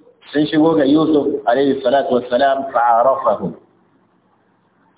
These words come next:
Suna shigowa ya gane su. وهم له منكرون. Amma kuma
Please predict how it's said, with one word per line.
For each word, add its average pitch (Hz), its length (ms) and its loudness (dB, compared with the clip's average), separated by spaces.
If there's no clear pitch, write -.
Suna 147 320 0
shigowa 123 640 2
ya 123 140 0
gane 120 360 0
su. - 220 -14
وهم 123 480 2
له 147 240 2
منكرون. 147 640 0
Amma 139 280 2
kuma 151 160 2